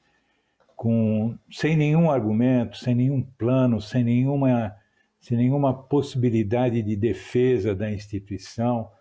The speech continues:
com rolo compressor fantástico, e o deputado sempre esteve do nosso lado, entendeu a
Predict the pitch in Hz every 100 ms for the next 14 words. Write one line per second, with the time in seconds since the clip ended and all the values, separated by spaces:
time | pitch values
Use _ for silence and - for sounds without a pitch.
0 | _ _ - 117 101 113 123 117 - 110
1 | 101 110 104 - 127 117 110 95 - _
2 | _ _ _ _ _ _ - 131 113 -
3 | 117 127 127 117 - 107 - 110 110 110
4 | 110 110 104 104 101 123 123 - 120 104
5 | 156 139 - 139 120 107 113 110 - 98
6 | 110 117 104 104 - 104 95 107 104 95
7 | 87